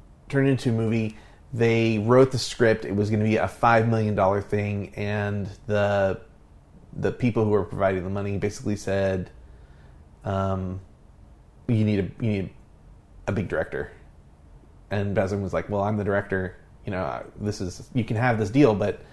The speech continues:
you can have this movie, but I'm gonna direct it." And they were like, "No, either, either three million dollars and you direct it, or five million dollars and you get a, a better director."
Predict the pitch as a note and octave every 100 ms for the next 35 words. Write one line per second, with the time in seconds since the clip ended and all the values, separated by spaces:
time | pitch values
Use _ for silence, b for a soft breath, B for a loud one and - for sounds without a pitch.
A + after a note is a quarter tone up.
0 | B B A#2+ C3 A2+ B2+ B2 G#2 G2 G2+
1 | F#2 F#2+ F#2+ G#2+ - F2 G2 G2+ G2 G2
2 | - B B B B B B B B B
3 | - C3 A#2 A2 B B B C3+ C#3+ A#2+
4 | A#2 G2+ - - - A#2+ A#2 A2+ A2 -
5 | - C#3 B2+ A#2+ A2 A2 A2 A2+ A#2 -
6 | - G#2+ G#2 G#2 G2 - G#2+ - G2 -
7 | G2+ G2 G2 F2+ F#2+ - F#2 F#2 F2+ -
8 | - F#2 F2+ E2+ E2+ - D#2